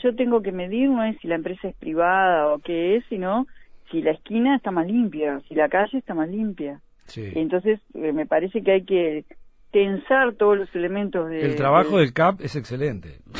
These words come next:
Speaker 2: <laughs>
Speaker 1: Bueno,
Speaker 2: Por lo
Speaker 1: me
Speaker 2: menos la
Speaker 1: alegro.
Speaker 2: experiencia que tengo en mi barrio es excelente.
Speaker 1: Genial, genial. Este, pero a mí me parece que el asunto pasa por que las cosas se hagan bien. La verdad que tengo confianza en eso porque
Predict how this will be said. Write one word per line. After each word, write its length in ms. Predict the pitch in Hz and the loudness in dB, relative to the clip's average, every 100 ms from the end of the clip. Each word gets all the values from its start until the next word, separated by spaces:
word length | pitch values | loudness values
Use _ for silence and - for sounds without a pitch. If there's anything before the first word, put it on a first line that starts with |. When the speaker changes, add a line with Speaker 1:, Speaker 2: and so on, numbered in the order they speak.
| - 175 | -10 -10
Speaker 2:
<laughs> 560 | - 170 127 - - - | -8 -8 -8 -10 -8 -6
Speaker 1:
Bueno, 260 | 170 160 160 | 0 2 2
Speaker 2:
Por 100 | 139 | 2
lo 80 | |
Speaker 1:
me 40 | 139 | 2
Speaker 2:
menos 100 | 160 | 4
la 60 | |
Speaker 1:
alegro. 80 | 175 | 6
Speaker 2:
experiencia 480 | 165 156 151 160 156 | 6 4 2 0 -2
que 100 | 123 | -4
tengo 180 | 120 131 | -6 -6
en 60 | 127 | -4
mi 80 | |
barrio 420 | 135 160 165 123 - - - - | -2 -2 -2 -6 -10 -20 -20 -16
es 180 | - - | -16 -12
excelente. 340 | - 196 170 | -6 -4 -2
Speaker 1:
Genial, 260 | 165 196 - - - - - - | -4 -4 -8 -20 -20 -20 -20 -8
genial. 440 | 214 190 170 190 - - - - - - - | -6 -4 -4 -6 -10 -20 -20 -20 -20 -12 0
Este, 520 | 214 196 202 196 190 | 2 4 4 6 6
pero 180 | 202 202 | 4 2
a 40 | |
mí 140 | 226 | 4
me 180 | 254 254 | 4 4
parece 360 | 247 240 - 233 | 4 2 0 -2
que 580 | 226 185 170 180 - 180 | 2 2 0 -2 -4 2
el 100 | 185 | 2
asunto 420 | 185 226 220 240 | 2 -4 0 2
pasa 300 | 240 240 311 | 2 2 2
por 560 | 294 220 180 156 147 - - - - - | 4 2 2 -4 -6 -10 -20 -20 -20 -8
que 100 | 160 | -6
las 140 | 156 | -6
cosas 300 | - 180 185 - | -8 -10 -10 -6
se 60 | |
hagan 200 | 139 139 | -4 -2
bien. 420 | 190 277 208 143 - - - - - - - - - - - - - - | 0 0 0 -4 -12 -20 -20 -20 -20 -20 -20 -20 -20 -20 -20 -20 -16 -8
La 240 | 135 147 | -4 0
verdad 220 | 151 240 | 2 2
que 80 | 247 | 2
tengo 400 | 196 185 175 151 | -2 2 2 2
confianza 680 | - 147 202 226 233 240 180 | 0 -2 0 2 2 0 -4
en 80 | 170 | -6
eso 220 | 208 277 | -4 -2
porque 360 | 185 160 170 | -2 -2 -4